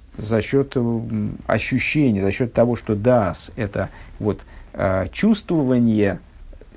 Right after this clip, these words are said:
известного. Это не просто знание, а чувствование известного. Оса-, то есть то, что мы, то, что мне, вот, мне кажется, правильно переводить как осознание. По этой причине включится любовь и страх.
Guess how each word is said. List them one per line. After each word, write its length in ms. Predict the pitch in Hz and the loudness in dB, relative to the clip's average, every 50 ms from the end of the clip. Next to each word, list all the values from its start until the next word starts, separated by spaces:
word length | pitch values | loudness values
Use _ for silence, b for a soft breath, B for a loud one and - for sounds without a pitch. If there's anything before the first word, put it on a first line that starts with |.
| - - | -4 -2
известного. 800 | 139 113 110 117 113 110 98 - - - 90 82 76 65 - - - - - | 0 2 4 4 4 4 4 2 0 -6 -6 -6 -4 -6 -6 -8 -14 -14 -12
Это 180 | - 98 104 104 | -8 -4 -2 0
не 120 | 104 104 | 0 0
просто 340 | 104 165 170 156 - - 113 | 0 -2 -2 -2 -2 -4 -2
знание, 500 | 98 107 104 98 92 95 92 90 - - | -2 0 0 -2 -2 -4 -6 -6 -6 -6
а 120 | - 98 - | -6 -6 -6
чувствование 640 | - - 127 113 - - 104 101 95 95 95 95 95 | -4 -4 -6 -6 -4 -6 -6 -4 -4 -4 -2 -2 -2
известного. 460 | 92 98 98 95 - - - 104 98 | -2 -2 -4 -4 -4 -6 -8 -8 -8
Оса-, 200 | 92 - 113 110 | -6 -6 -6 -6
то 100 | 101 101 | -4 -6
есть 120 | 104 - - | -8 -6 -6
то, 100 | 107 101 | -6 -6
что 180 | - - 98 | -6 -6 -6
мы, 200 | 95 98 95 - B B B B B B B B B - | -4 -4 -6 -6 B B B B B B B B B -10
то, 80 | - 104 | -8 -6
что 140 | - 104 | -4 -2
мне, 200 | 98 95 95 92 | -2 -2 -2 -4
вот, 600 | 104 107 - - - - - 117 110 - - - - - - | -6 -6 -8 -8 -8 -8 -8 -6 -6 -8 -8 -10 -12 -10 -8
мне 180 | 104 92 90 | -6 -6 -4
кажется, 360 | 90 - 95 85 87 - - - | -4 -4 -4 -4 -4 -8 -12 -6
правильно 320 | 95 95 92 92 92 90 | -4 -4 -2 -2 -4 -4
переводить 320 | - 98 98 95 95 98 | -4 -2 -2 -2 -2 -4
как 180 | - 104 101 - | -6 -10 -10 -10
осознание. 600 | - - 107 104 104 107 101 92 90 90 87 B B B B B B B B B B - - - - - - - - 82 78 - - - - | -4 -2 -2 -2 0 -2 -2 -2 -4 -4 -6 B B B B B B B B B B -20 -20 -20 -20 -20 -20 -14 -10 -10 -10 -10 -10 -2 2
По 140 | 113 113 117 | 4 4 4
этой 180 | 117 - 127 | 4 2 0
причине 440 | 127 143 139 135 - 226 262 269 214 | 2 2 2 2 2 2 2 2 0
включится 720 | - - - 139 170 - - 196 - - - 202 208 208 - | 0 0 0 0 2 2 0 -4 -4 -2 -2 -2 -2 -4 -4
любовь 380 | - 110 107 104 127 143 143 156 | -2 0 2 2 2 2 2 0
и 20 | |
страх. 400 | 139 - - 120 110 98 85 - | -4 -2 0 2 2 2 2 0